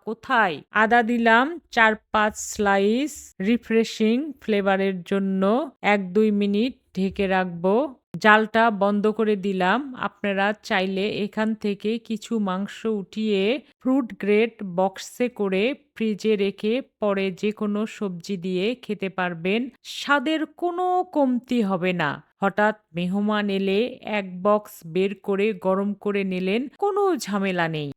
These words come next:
মেহমান খেয়ে তো আপনার প্রশংসায়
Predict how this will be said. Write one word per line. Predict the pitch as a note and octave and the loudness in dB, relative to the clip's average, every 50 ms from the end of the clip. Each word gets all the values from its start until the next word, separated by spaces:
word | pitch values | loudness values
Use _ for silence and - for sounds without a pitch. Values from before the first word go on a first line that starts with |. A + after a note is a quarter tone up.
| _ _ - | _ _ -6
মেহমান | E3+ F3+ G3 G#3+ G#3+ G#3+ G#3+ G#3 G3+ G#3 G#3+ - | -2 0 2 2 2 2 2 2 0 -2 -4 -6
খেয়ে | - - G#3+ G3+ G3+ F#3+ | -6 -4 -2 -2 -2 -2
তো | G3 - F#3+ | -4 -4 -2
আপনার | F#3 F#3 F#3 F#3 - F#3 F#3 F3+ F3 F3 | -2 -2 -2 -4 -6 -4 -2 -2 -2 -2
প্রশংসায় | F3 _ - G3+ G#3 - - - G#3+ G#3 G#3 G#3 - - - G#3+ G3 G3+ | -4 _ -6 -6 -6 -6 -6 -4 -4 -4 -4 -6 -8 -6 -4 -2 -2 -2